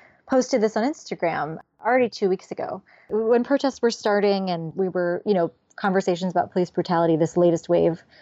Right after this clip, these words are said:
were happening, he posted about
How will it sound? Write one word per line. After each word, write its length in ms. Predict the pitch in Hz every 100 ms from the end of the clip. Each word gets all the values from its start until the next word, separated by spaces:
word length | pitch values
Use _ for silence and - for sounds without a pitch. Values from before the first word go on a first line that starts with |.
| - _ -
were 100 | 170
happening, 520 | 175 - 165 170 175 - _ _ -
he 380 | - 247 233
posted 440 | 240 247 233 - 269
about 720 | 254 190 180 170 170 -